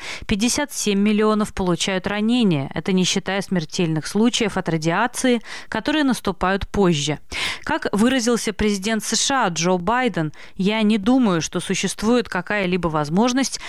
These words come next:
легко использовать тактическое ядерное оружие и при этом не дойти до Армагеддона».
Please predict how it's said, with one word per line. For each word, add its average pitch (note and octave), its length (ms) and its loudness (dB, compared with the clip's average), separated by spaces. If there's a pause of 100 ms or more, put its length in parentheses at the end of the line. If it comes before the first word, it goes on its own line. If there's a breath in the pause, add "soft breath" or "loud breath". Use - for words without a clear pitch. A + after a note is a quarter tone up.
(160 loud breath)
легко B3 480 2
использовать G#3+ 680 0
тактическое F#3 760 -2
ядерное D#3 600 0
оружие B3 440 2
и A#3+ 100 -4
при C4 180 0
этом C#4 260 0
не B3 100 2
дойти G#3 500 -2
до F3 260 2
Армагеддона». F3+ 800 2